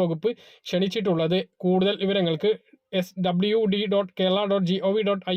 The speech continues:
എൻ എന്ന വെബ്സൈറ്റ് സന്ദർശിക്കുക, അല്ലെങ്കിൽ നമ്മുടെ ചാനൽ ഇതിൻ്റെ വിശദാംശങ്ങൾ അപ്ലോഡ് ചെയ്യുന്നതാണ്, അപ്പോൾ അറിയാവുന്നതാണ്. മറ്റൊരു പ്രധാനപ്പെട്ട അറിയിപ്പ്, കേരള കർഷക തൊഴിലാളി ക്ഷേമ ബോർഡിൽ അംഗത്വം ഇരുപത്തിനാല് മാസത്തിൽ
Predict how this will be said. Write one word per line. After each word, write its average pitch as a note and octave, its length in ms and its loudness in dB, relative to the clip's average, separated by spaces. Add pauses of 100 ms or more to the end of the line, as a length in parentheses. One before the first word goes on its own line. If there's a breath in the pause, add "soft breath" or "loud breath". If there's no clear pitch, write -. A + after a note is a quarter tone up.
എൻ G#3 60 -4 (100)
എന്ന E3 140 0 (400 loud breath)
വെബ്സൈറ്റ് F#3+ 460 -2
സന്ദർശിക്കുക, F#3 500 -2 (100)
അല്ലെങ്കിൽ F#3 300 0
നമ്മുടെ F#3 320 2
ചാനൽ G3 240 0 (160)
ഇതിൻ്റെ F3+ 360 2 (120)
വിശദാംശങ്ങൾ G3+ 640 0 (400 loud breath)
അപ്ലോഡ് A3+ 400 2
ചെയ്യുന്നതാണ്, G3 500 2 (120)
അപ്പോൾ F#3+ 200 0 (100)
അറിയാവുന്നതാണ്. E3+ 600 0 (340)
മറ്റൊരു F#3+ 220 -2
പ്രധാനപ്പെട്ട G3 440 -2 (160)
അറിയിപ്പ്, E3 360 -2 (440 soft breath)
കേരള F#3 320 0
കർഷക G3 280 -4 (100)
തൊഴിലാളി F#3+ 360 0 (180)
ക്ഷേമ F#3+ 340 0 (120)
ബോർഡിൽ E3+ 260 0 (340)
അംഗത്വം F3 400 -2 (120)
ഇരുപത്തിനാല് F#3 720 -2
മാസത്തിൽ F#3+ 340 -2